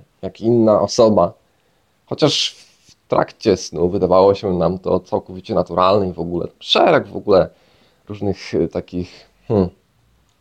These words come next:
charakterystycznych zdarzeń może mieć miejsce podczas snu. Myślę, że dobrze o tym wiesz. Ale właśnie to główne ograniczenie, czy ta słaba strona stanu snu jako takiego sprowadza się do tego, że właśnie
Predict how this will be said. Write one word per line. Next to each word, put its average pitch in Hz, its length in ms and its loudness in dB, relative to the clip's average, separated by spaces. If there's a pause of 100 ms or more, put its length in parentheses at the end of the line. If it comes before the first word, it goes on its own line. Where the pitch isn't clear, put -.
(140)
charakterystycznych 107 1040 0
zdarzeń 95 400 0
może 92 360 -4
mieć 87 180 -6
miejsce 87 440 -8
podczas - 380 -14
snu. - 240 -6
Myślę, 85 300 -4
że 85 100 -10
dobrze 92 300 0
o - 20 -12
tym - 200 -20
wiesz. 85 540 2 (640)
Ale 107 180 2
właśnie 113 300 2
to 117 200 2
główne 135 440 4
ograniczenie, 120 680 4
czy - 100 -14
ta 101 100 -6
słaba 110 400 0
strona 113 480 4
stanu 127 760 2
snu 127 640 2
jako 101 240 2
takiego 113 640 2 (360)
sprowadza 120 440 0
się 127 160 -4
do 101 100 -8
tego, 95 320 -10
że - 80 -16
właśnie 101 360 -10